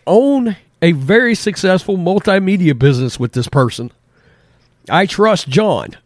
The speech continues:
okay? It's the exact opposite of what this person is telling you that people are capable of. It's lunacy. It's dangerous. I will continue to say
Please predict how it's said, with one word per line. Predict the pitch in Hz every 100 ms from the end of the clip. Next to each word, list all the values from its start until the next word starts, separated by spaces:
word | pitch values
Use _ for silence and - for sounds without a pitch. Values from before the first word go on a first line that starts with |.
| -
okay? | 139 143 180 214 202 - - _ _ _ _ -
It's | 185 -
the | 185
exact | 190 131 110 170 233 233 - - - _ _ _ _ _ _ _ _ -
opposite | 214 214 160 - - -
of | 160 139
what | 170 160
this | 175 -
person | 185 170 151
is | 143 131
telling | 190 175 139
you | 135
that | 131 -
people | 185 170 160
are | 107
capable | 120 - 170 123 110 104 98
of. | 76 87 _ - - _ _ _ _ _ _ _ _ _
It's | 131 135
lunacy. | 135 135 208 180 - 113 98 - -
It's | 107
dangerous. | 107 175 214 143 113 82 - - _ _ _ _ _ _ _ _ _ -
I | 151
will | 196
continue | - 143 190 220 147
to | 120
say | - 196 202 98